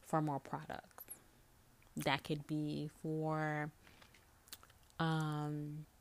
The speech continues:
a class. That could be for,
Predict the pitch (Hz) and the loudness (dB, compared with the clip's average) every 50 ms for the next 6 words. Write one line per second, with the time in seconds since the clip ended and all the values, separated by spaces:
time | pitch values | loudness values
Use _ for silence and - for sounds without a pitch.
0 | - - - - - - - - - - - - - - - - - - - - | -20 -20 -20 -20 -20 -20 -20 -20 -20 -20 -20 -20 -20 -20 -20 -20 6 10 10 10
1 | - - 175 - - - 208 214 190 156 - - - - - - - - - - | 10 8 2 2 2 0 2 2 0 0 -2 -6 -6 -6 -8 -8 -8 -12 -18 -20
2 | - - - - 135 135 139 - - 160 147 - - - 151 151 151 151 151 151 | -20 -10 -6 -2 -2 -2 -2 -2 -2 -2 -2 0 2 2 4 4 4 4 2 0
3 | 151 147 - - - 156 151 151 151 151 151 151 151 151 151 147 147 151 151 | 0 -2 -4 -2 -2 0 2 2 4 4 4 4 4 4 2 2 2 0 0